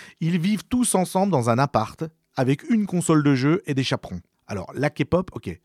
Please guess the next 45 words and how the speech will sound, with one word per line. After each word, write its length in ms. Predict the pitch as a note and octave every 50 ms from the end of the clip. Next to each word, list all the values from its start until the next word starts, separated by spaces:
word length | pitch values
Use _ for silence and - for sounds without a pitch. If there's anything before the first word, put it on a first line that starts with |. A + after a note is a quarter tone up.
| _ _
c'est 180 | - - A#2+ A2
plus 300 | - - F3+ F3 - -
qu'un 140 | - C3+ A2
style 380 | - - - - D3 C3+ A#2+
musical. 540 | G#2+ G2+ F2+ F2+ - - - G2+ F2 E2 - _ _ _ _ _ _ _ _ -
C'est 260 | - - B2 - -
un 80 | A2+ G#2+
mode 340 | G#2 A2 B2 B2 A2 G#2
de 100 | G2+ A#2
vie, 280 | A2 G2+ G2+ G2 - _ _ _ _ _ _ _ _ -
une 200 | E3+ D3 D3+ D3
science, 680 | - - - - - A3+ G3 - - - - - - _ _ _ - - - - - - -
une 220 | D#3 D#3 D#3+ E3
galaxie 520 | D#3 F#3+ F#3+ F#3 D#3 - - - F3+ F#3 D#3+
entière. 400 | D3+ C3+ - D#3 A#2+ G2 E2 -
Enfin, 160 | - - A2 F#2
ça, 100 | A#2 A2
c'est 100 | - F#2
ma 140 | F2+ F2+
fille 200 | - - C3+ C3
qui 120 | - - G2+
me 80 | G2
l'a 80 | F#2 F#2
dit, 180 | F#2 F#2+ F2+ E2
hein. 100 | F#2+ G#2 _ _ _
Faut, 580 | - - - G2+ F#2 F2 F2+ F2+ - - - _ - - - - - - - - - - - _ _ _ -
bon, 120 | G2 F2+ _ -
dans 100 | G#2 F#2+
trois 320 | - - - F#2 F2+ F#2
ans, 100 | G#2+ G#2+
elle 60 | G2 D#2+
n'en 120 | E2+ E2
écoutera 340 | F2 - - - - - -
plus 140 | - G2+ F2+
jamais, 360 | E2 E2 G2 A#2+ D#3 E3+ - _
elle 80 | -
sera 140 | - - F#2+
passée 240 | - F2+ - - E2+
à 60 | D#2+
autre 120 | F2 -
chose, 240 | - D#3 F3 F3 - -
mais 120 | - G#2+
bon. 120 | G2 F2 - _ _ _ _ _ _ _ _ _ _ -
En 140 | C3 B2+
attendant, 440 | A2+ F2 - - F2 E2+ F2 F2+ -